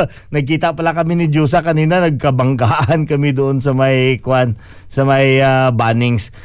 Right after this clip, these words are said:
Diyosa, thank you. Yes, we really have to support. And, ah, yes,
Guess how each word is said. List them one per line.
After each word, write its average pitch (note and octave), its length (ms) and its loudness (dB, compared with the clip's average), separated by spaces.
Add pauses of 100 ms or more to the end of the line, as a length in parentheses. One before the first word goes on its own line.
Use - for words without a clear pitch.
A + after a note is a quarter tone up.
(220)
Diyosa, D#3 460 2
thank C#3 260 -2
you. C3 260 0 (260)
Yes, E3 460 0 (160)
we D3 200 0
really D3+ 320 0
have C3 300 0
to C#3 100 -4
support. B2 520 -2
And, D#3 260 0
ah, D3+ 280 2
yes, D3+ 380 0